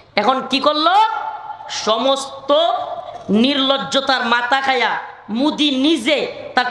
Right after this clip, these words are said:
টুইটারে পোস্ট করে বসলো, একাত্তরে নাকি বাংলাদেশকে তারা,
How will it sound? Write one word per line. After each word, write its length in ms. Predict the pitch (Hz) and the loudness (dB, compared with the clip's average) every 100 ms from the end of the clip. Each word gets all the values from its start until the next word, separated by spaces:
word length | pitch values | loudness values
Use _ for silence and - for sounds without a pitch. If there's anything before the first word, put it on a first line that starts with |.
| 247 | -2
টুইটারে 360 | 262 254 254 | 0 0 0
পোস্ট 360 | 240 240 285 - | -2 0 -2 0
করে 200 | 262 247 | 2 2
বসলো, 500 | 233 220 226 202 - - | 2 0 0 0 -4 -4
একাত্তরে 680 | - 208 254 262 - 254 247 | -2 2 0 0 0 0 2
নাকি 420 | 233 226 233 185 - - | 0 -2 -2 -4 -8 -8
বাংলাদেশকে 720 | 151 214 240 240 226 233 - | 0 0 2 2 0 -2 -2
তারা, 440 | 233 220 214 196 | -2 0 0 0